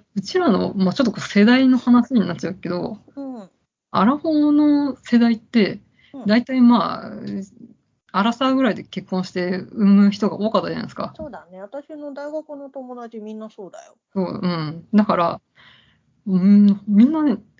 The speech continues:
Speaker 1: 辞めてたんだよね、出産を機に。
Speaker 2: うんうんうん。
Speaker 1: うん、だから、まあ、今ちょうど子供が小学校の中、三年生とかそれぐらいになって、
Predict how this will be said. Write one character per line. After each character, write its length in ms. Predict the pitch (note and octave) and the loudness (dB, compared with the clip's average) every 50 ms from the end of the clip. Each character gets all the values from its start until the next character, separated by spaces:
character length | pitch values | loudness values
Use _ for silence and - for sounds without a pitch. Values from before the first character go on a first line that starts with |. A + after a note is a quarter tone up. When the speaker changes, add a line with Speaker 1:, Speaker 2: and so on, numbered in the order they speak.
| _ _ _ | _ _ _
Speaker 1:
辞 180 | A3 F#3 A#3 | 0 2 2
め 120 | B3 D4+ D4+ | 2 2 0
て 100 | D4+ C#4+ | -2 0
た 160 | D4+ B3+ F3+ | 0 0 0
ん 40 | - | 0
だ 60 | - | -2
よ 60 | E3 | -6
ね、 160 | F3+ F3+ - _ _ _ _ | -6 -6 -8 _ _ _ _
出 240 | _ - - G3+ F#3+ | _ -10 -8 -8 -8
産 200 | - - G3+ F#3+ | -4 -2 0 0
を 60 | F#2+ | 0
機 180 | F#2 - - F#2 | -2 -6 -10 -10
に。 200 | E2 D2 - - _ _ _ _ _ _ - | -10 -10 -14 -16 _ _ _ _ _ _ -18
Speaker 2:
う 40 | A3+ | -16
ん 100 | A3 G#3+ | -16 -16
う 500 | G3+ G3+ G3+ F#3+ F#3 F#3 F#3 F3+ F3+ E3+ | -18 -20 -20 -20 -20 -20 -20 -20 -20 -20
ん 0 | F3 _ _ _ _ | _ _ _ _ _
う 60 | F#3+ | -2
ん。 280 | F#3+ F3+ F3 F3+ F3+ F#3+ | 0 0 0 -2 -2 0
Speaker 1:
う 40 | G#3 | 2
ん、 40 | A3+ | 2
だ 80 | B3 | 2
か 100 | A#3+ G3+ | 2 2
ら、 200 | F3+ F3 E3 E3 - - - - - - - - _ _ _ _ _ _ _ | 0 0 -2 -4 -8 -18 -20 -20 -20 -20 -20 -20 _ _ _ _ _ _ _
ま 160 | G3+ G#3 G3+ | 2 2 2
あ、 60 | G3+ G3+ - - - - - - | 2 0 -6 -14 -18 -20 -8 2
今 400 | A#3 B3 C4 A3+ F#3 E3 - - _ | 2 4 4 4 2 2 -4 -8 _
ち 100 | - - | -8 -6
ょ 160 | A#3 A3+ A#3 | -4 -2 0
う 40 | A3+ | 0
ど 260 | A3 A#3 A3+ A3+ A#3 | 0 0 0 -2 -4
子 160 | A3 - G#3+ | -4 -2 2
供 180 | A3 A3 G#3+ A3 | 4 4 6 6
が 60 | G#3+ | 4
小 240 | G#3 - G#3+ G#3 G3+ | 4 2 2 2 4
学 240 | G#3 G#3 G#3 G#3 _ | 2 2 0 -4 _
校 180 | - E3+ D#3+ D3+ | -8 -8 -8 -6
の 300 | E3+ E3+ E3 F3 F#3+ F#3+ | -8 -8 -6 -4 -4 -2
中、 440 | F#3+ F#3+ F3 F3+ F3 - G3 G3+ G3+ - _ _ - G#3+ G3+ - | -2 -2 -2 -2 0 0 -2 -2 -2 -8 _ _ -10 -10 -10 -4
三 220 | - - G3+ G3+ | 2 4 6 8
年 140 | G3+ G#3 G3 | 8 8 6
生 100 | G3+ - | 4 0
と 100 | - D3+ | -10 -12
か 140 | - - C#3+ | -12 -12 -12
そ 140 | - _ G3 | -6 _ 0
れ 80 | F#3+ G3 | 2 4
ぐ 80 | G3 | 4
ら 80 | G3 F#3+ | 4 4
い 60 | F#3+ | 4
に 60 | F#3+ | 4
な 80 | G3+ G#3 | 2 2
っ 100 | G3+ - | 0 -2
て、 340 | _ - G3 F3 D#3 G#3 | _ -2 -2 -2 -2 -6